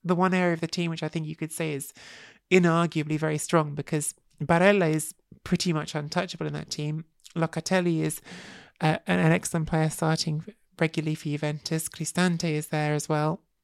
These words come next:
trying to hold down that, that central position. Verratti is at this point feeling like the forgotten man, but is also part of that mix. Fratesi coming through at Juventus. There's a lot of, of central midfield talent in Italy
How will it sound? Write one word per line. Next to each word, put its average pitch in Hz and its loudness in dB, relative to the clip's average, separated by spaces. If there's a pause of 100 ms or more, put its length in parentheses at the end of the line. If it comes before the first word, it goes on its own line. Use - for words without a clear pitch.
(180)
trying 156 0
to - -6
hold 165 0
down 160 -2
that, 156 -4 (120)
that 165 -4 (500)
central 165 -2
position. 156 -4 (140)
Verratti 175 2
is 147 -4
at 175 -8
this 160 0
point 160 -4
feeling 170 0
like 156 -4
the - -16
forgotten 160 -2
man, 165 0
but 160 -2 (440)
is 180 -2
also 170 0
part 160 -2
of - 0
that 156 2
mix. 160 -4 (540)
Fratesi 180 2
coming 165 0
through 175 0
at 160 -2
Juventus. 165 -2 (120)
There's 170 2
a 185 6
lot 202 4
of, 185 0 (120)
of 156 -2
central 170 0
midfield 165 -4
talent 160 -4 (720)
in 175 6
Italy 156 0